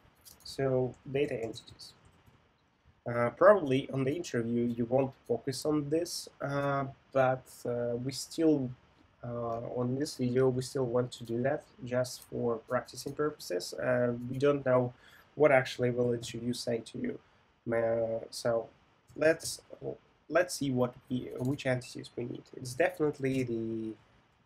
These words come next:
uh, it's definitely the comment, uh, not comment, but pin entity. And let's also increase the size of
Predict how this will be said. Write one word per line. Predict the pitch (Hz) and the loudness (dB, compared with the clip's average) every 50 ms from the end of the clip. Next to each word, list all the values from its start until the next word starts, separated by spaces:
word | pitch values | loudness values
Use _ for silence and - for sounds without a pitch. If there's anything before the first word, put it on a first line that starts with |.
| _ _ _ _ _ _ _ _ _ _ _ _ _ _ _ _ _ _ - _ _ _ _ _ _ _ _ - 131 | _ _ _ _ _ _ _ _ _ _ _ _ _ _ _ _ _ _ -20 _ _ _ _ _ _ _ _ -2 0
uh, | 127 127 131 | 2 4 4
it's | 135 135 123 | 2 4 6
definitely | 131 147 160 - 160 139 135 131 - 135 135 | 8 8 8 8 4 0 0 0 0 0 2
the | 127 127 123 120 120 117 - - | 4 4 4 4 2 0 -2 -2
comment, | 170 170 156 127 117 113 120 | 0 0 2 0 0 -2 -2
uh, | 113 110 - - - - - 123 120 120 120 120 120 120 120 120 120 120 | -4 -4 -4 -8 -12 -10 -8 -4 -2 0 0 2 2 2 2 0 0 0
not | 131 135 131 - | 0 -2 -2 -2
comment, | - 160 156 139 123 117 | -4 -4 -4 -4 -4 -2
but | 127 120 120 - _ | -4 -4 -4 -6 _
pin | - 175 180 165 - | -4 -2 0 0 -2
entity. | 131 120 - - - - - 147 156 - _ _ _ _ - - - - _ _ _ _ _ _ _ _ _ _ _ _ _ _ _ _ _ _ _ _ _ _ _ _ _ _ _ _ _ _ _ _ _ _ _ _ _ _ _ _ _ _ _ _ _ _ _ _ _ _ _ _ _ _ _ _ _ _ _ _ _ _ _ _ _ _ _ _ _ _ _ _ _ _ _ _ _ _ _ _ _ _ _ _ _ _ _ _ _ _ - - | -4 -6 -8 -10 -14 -12 -10 -10 -10 -12 _ _ _ _ -20 -20 -20 -20 _ _ _ _ _ _ _ _ _ _ _ _ _ _ _ _ _ _ _ _ _ _ _ _ _ _ _ _ _ _ _ _ _ _ _ _ _ _ _ _ _ _ _ _ _ _ _ _ _ _ _ _ _ _ _ _ _ _ _ _ _ _ _ _ _ _ _ _ _ _ _ _ _ _ _ _ _ _ _ _ _ _ _ _ _ _ _ _ _ _ -8 -2
And | 127 127 123 123 | 2 2 4 6
let's | 127 127 123 - - | 6 4 4 2 -2
also | 120 113 - - - 127 | -4 -4 -4 -4 -6 -6
increase | - 127 127 - 123 120 - | -6 -6 -6 -6 -8 -8 -8
the | - - | -10 -12
size | - - - - 240 - - | -10 -8 -6 -6 -6 -8 -12
of | - | -14